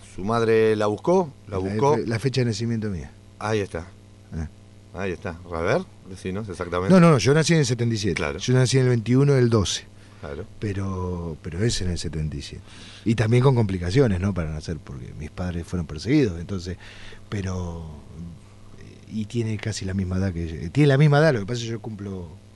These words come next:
Speaker 2: último. Tiene,
Speaker 1: Un
Speaker 2: ya
Speaker 1: año
Speaker 2: cumplí
Speaker 1: después,
Speaker 2: treinta y siete.
Speaker 1: en el setenta y ocho, su madre finalmente, eh, da con el cadáver.
Speaker 2: Así es.
Speaker 1: Eh,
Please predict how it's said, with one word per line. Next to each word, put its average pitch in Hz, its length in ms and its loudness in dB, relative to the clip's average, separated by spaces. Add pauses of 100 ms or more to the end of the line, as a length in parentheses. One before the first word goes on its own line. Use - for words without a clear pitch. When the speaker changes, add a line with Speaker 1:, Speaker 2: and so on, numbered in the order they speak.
(120)
Speaker 2:
último. 85 480 -6 (640)
Tiene, 190 180 2
Speaker 1:
Un 226 80 8
Speaker 2:
ya 226 60 8
Speaker 1:
año 202 200 8
Speaker 2:
cumplí 143 200 6
Speaker 1:
después, 226 100 12
Speaker 2:
treinta 117 200 0
y - 20 -2
siete. 117 380 0 (100)
Speaker 1:
en 139 140 4
el 135 100 4
setenta 139 400 2
y 175 60 6
ocho, 180 280 4
su 135 200 0
madre 147 360 4
finalmente, 135 880 2
eh, 101 260 4
da 120 140 4
con 107 240 2
el 92 420 0
cadáver. 117 560 4 (160)
Speaker 2:
Así 78 200 -14
es. - 400 -16
Speaker 1:
Eh, 78 680 -2